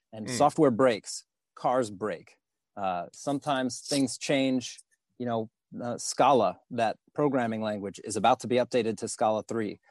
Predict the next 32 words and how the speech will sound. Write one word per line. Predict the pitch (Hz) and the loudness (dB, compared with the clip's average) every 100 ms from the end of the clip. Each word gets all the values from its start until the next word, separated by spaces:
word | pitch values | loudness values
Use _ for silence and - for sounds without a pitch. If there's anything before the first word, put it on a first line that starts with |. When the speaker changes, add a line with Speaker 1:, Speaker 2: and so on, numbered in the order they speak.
| _ | _
Speaker 1:
So | - 120 104 104 | -4 2 2 2
some | 147 | 0
of | 165 | 2
Speaker 2:
Mm. | |
Speaker 1:
the | 151 | 2
syntax | - 170 156 160 - | 2 0 4 4 4
of | 147 | -2
Scala | - 147 156 147 | 0 2 4 2
one | 131 175 113 107 | 2 0 0 -6
is | 123 | -8
about | 120 160 147 | -4 -2 -2
to | 143 | -4
be | 123 | -4
completely, | 117 120 - 143 151 131 117 110 - _ | -4 -8 -2 2 4 4 2 0 -4 _
uh, | 113 107 104 | -2 0 0
outdated. | - 117 117 131 113 - - _ _ - | 0 0 4 4 2 -4 -16 _ _ -4
Now, | 120 110 110 | 0 2 0
Speaker 2:
Mm. | 90 | -2
Speaker 1:
you | 120 160 | -2 0
can | 165 | 4
write | 143 147 156 - | 6 6 4 2
your | 139 131 | 0 0
syntax | - 151 131 117 113 - | 0 -2 0 -2 -2 -6
perfectly. | - 143 117 - 92 | -4 -2 -4 -8 -10
You | 95 131 | -4 0
can | 135 | 2
build | 101 139 151 117 | 4 6 6 4
your | 131 | 2
car | - 135 110 98 - | 4 4 4 0 -4
perfectly, | - 143 113 - 92 - _ _ _ _ - | -2 -2 -4 -10 -14 -14 _ _ _ _ -4
uh, | 95 92 85 | -2 0 -2
but | 101 110 101 | 0 2 2